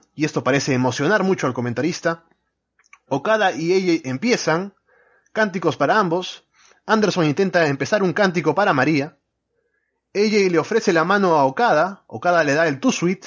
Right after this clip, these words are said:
en la frente. El Bullet Club toma el control sobre Matt Taven.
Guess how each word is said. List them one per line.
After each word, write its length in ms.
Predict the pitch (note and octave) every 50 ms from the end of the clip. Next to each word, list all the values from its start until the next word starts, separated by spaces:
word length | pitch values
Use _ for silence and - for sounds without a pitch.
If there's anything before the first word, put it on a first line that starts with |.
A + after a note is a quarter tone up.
| - -
en 140 | A#2+ A#2 A2
la 80 | G#2+
frente. 500 | - F3+ F#3 E3 B2 A2+ D3 D#3+ E3+ _ _ _ _ _ _ _ _ _ _ _ _ _ _ _
El 160 | - C3 D3+
Bullet 240 | F3 A#3+ A#3 A3+ G3
Club 280 | - G#3+ A#3 A#3 A3+ -
toma 200 | - A3+ A3+ A3
el 80 | G3
control 340 | F3+ F3+ F3 F3 G#3 A3 G#3
sobre 220 | G3 F#3+ F3 E3+ E3+
Matt 220 | G#3 A3 C4+ -
Taven. 460 | A3+ A#3+ F3+ C#3+ D3+ D#3+ F3 G3 G3+